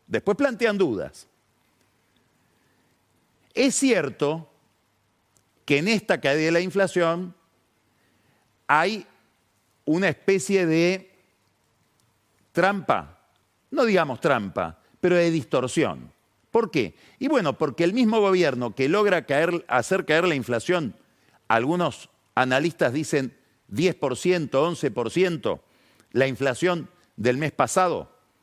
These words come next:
es el gobierno o el equipo político que produjo una ola inflacionaria. ¿Cómo? Bueno, diciendo, como decía Milei antes de llegar al poder, va a haber una hiperinflación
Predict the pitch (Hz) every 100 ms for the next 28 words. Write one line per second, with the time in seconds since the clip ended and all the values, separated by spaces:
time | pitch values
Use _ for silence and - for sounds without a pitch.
0 | _ _ _ _ _ _ _ _ - 180
1 | 170 185 143 156 208 151 113 107 110 113
2 | 107 175 175 151 165 165 185 190 - _
3 | - 156 143 143 156 285 262 - 135 120
4 | 120 135 131 113 120 104 - 95 82 67
5 | 57 - _ _ _ _ _ _ _ _
6 | _ _ _ - 185 104 85 64 _ 143
7 | 127 131 143 127 127 - 202 190 170 190
8 | 196 _ _ _ _ _ _ _ _ _
9 | - 117 117 113 113 - 170 151 143 165
10 | 165 165 170 _ _ _ _ _ _ _
11 | 135 160 151 127 127 135 135 143 143 156
12 | 156 147 165 175 _ _ _ - 120 135
13 | 156 160 143 104 131 131 120 139 127 160
14 | 170 185